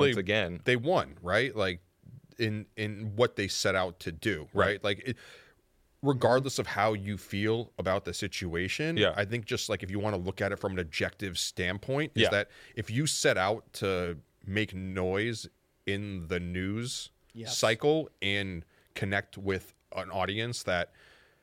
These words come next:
Speaker 2: traditionally isn't receptive to your message,
Speaker 1: Yeah.
Speaker 3: Mission accomplished.
Speaker 2: on, on their behalf, you have to view it as, like, a win for them.
Speaker 1: Yeah. And, and, and, and even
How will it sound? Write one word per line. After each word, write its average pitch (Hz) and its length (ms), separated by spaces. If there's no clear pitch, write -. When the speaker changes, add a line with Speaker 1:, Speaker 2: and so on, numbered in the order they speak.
Speaker 2:
traditionally 120 760
isn't 104 320
receptive 110 1040
to - 140
your 92 480
message, 90 600
Speaker 1:
Yeah. 87 180
Speaker 3:
Mission 113 260
accomplished. 110 640
Speaker 2:
on, 95 380
on 92 220
their 110 200
behalf, 87 440
you 92 160
have 87 180
to 90 100
view 85 240
it 85 80
as, 82 180
like, 82 160
a 85 60
win 87 300
for 85 160
them. 92 420
Speaker 1:
Yeah. 92 220
And, 131 120
and, 143 180
and, 143 140
and 147 140
even 175 260